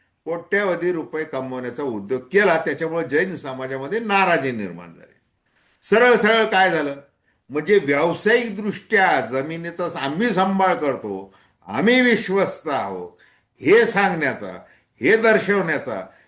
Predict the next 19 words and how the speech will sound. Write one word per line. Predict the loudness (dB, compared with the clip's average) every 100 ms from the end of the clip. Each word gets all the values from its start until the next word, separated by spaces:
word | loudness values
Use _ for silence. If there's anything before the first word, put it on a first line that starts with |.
| _ 0
एकीकडे | 0 0 2 6
उद्योग | 6 4 2 0 0 -6 _ _
आणि | -12 -12
दुसरीकडे | -4 -4 -2 -2 0 0 0 -4 -10 _ _ -12
जे | -8 -6
गरीब | 0 2 4 2
आहेत, | 2 0 -8 _ _ -8
ज्यांना | -6 -4
पुण्यामध्ये | -6 -6 -2 0 0 2 2
गेल्यानंतर | 0 -2 -2 -2 -4
राहायचं | -2 -4 -4 -8
कुठं, | -10 -8 -8
आपण | -6 -8 -6
माफक | -2 -2 -2 -4
दरामध्ये | -2 -2 -4 -6 -6 -2
खायचं | -2 -2 -6
कुठं, | -6 -8 -8 -8 -16 _ -4
असे | 0 4 4
प्रश्न. | 4 0 0 -8